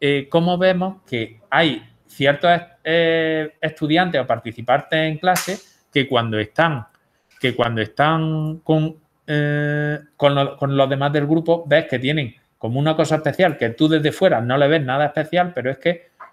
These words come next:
es una persona que trabaja muy bien,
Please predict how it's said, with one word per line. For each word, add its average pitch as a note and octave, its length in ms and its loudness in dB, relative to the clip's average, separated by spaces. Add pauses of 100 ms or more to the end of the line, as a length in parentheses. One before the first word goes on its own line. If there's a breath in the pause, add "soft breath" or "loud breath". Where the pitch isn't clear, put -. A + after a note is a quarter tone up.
(240)
es C3 280 4 (240)
una C#3 240 0
persona C#3+ 400 -4
que C#3 100 -4
trabaja G#2+ 420 0
muy A2+ 180 -4
bien, A2 420 -2